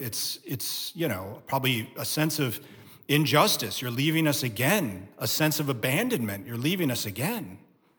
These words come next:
"No, I'm the way, the truth, and the life, Thomas." And then Philip is,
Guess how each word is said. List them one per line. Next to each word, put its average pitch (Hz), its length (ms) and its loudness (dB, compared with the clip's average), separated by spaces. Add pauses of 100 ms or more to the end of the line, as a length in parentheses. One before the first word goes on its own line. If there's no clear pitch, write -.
(1300)
"No, 131 200 -2
I'm 135 220 -2
the 165 120 -2
way, 117 220 0
the 107 120 -4
truth, 131 340 -2
and 110 100 -2
the 104 80 -4
life, 101 340 -6
Thomas." 87 600 -12 (1120)
And 127 140 2
then 123 560 2
Philip 170 440 4
is, 101 440 -4